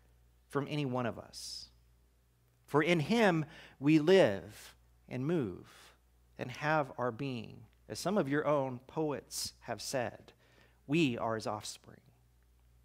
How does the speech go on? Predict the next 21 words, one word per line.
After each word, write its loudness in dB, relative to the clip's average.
Therefore, 12
since 4
we 8
are 12
God's 10
offspring, 8
we 6
should 2
not 4
think -8
that 10
the 4
divine 8
being 4
is 0
like 6
gold 8
or 0
silver 4
or 0
stone, 2